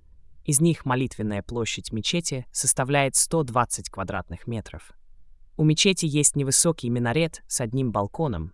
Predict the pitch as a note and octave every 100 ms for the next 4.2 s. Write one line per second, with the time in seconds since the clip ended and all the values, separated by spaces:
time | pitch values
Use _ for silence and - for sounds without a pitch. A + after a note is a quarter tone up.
0 | - C3 C3 C3+ B2+ A2 F#2 - A2+ -
1 | E2 - - - - - - D3 D#3 D3+
2 | B2+ D3+ D3+ C3+ A2+ D3 C#3 B2 A#2 A2+
3 | - B2 G#2+ A2+ A2+ F#2+ F#2 G2+ G#2+ F2+
4 | D#2